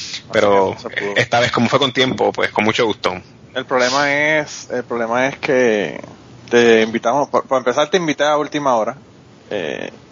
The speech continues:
Speaker 2: y, y encima de eso, pues, tú sabes,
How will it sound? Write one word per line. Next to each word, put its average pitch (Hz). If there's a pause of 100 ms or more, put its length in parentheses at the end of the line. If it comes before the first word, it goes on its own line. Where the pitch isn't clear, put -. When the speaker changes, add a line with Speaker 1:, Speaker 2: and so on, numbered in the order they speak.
Speaker 2:
y, 113
y 113
encima 123
de 143
eso, 165
pues, 202 (260)
tú -
sabes, 87